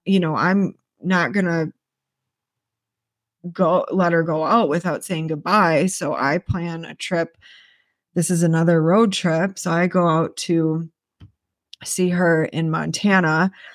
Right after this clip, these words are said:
On my way, I stop in Bozeman, Montana, and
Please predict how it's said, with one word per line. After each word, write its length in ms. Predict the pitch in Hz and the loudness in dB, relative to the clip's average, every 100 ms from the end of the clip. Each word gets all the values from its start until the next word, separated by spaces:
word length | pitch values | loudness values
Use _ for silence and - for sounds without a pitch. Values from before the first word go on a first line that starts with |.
| _ - | _ -2
On 160 | 180 180 | 0 2
my 180 | 175 | 2
way, 420 | 165 175 202 214 190 | 2 4 4 4 4
I 180 | 160 | 2
stop 520 | 170 - 175 165 165 - | 0 0 0 2 0 -4
in 560 | - 175 165 160 156 160 - _ _ _ _ _ _ _ | -4 -2 -2 -2 -4 -8 -12 _ _ _ _ _ _ _
Bozeman, 680 | 170 175 175 208 190 175 170 | -2 2 2 2 2 0 0
Montana, 840 | 165 165 160 170 160 160 160 185 - - - _ _ | -2 -2 -4 -6 -4 -4 -4 -6 -10 -20 -20 _ _
and 640 | 185 180 170 170 165 165 | 2 4 4 2 0 -4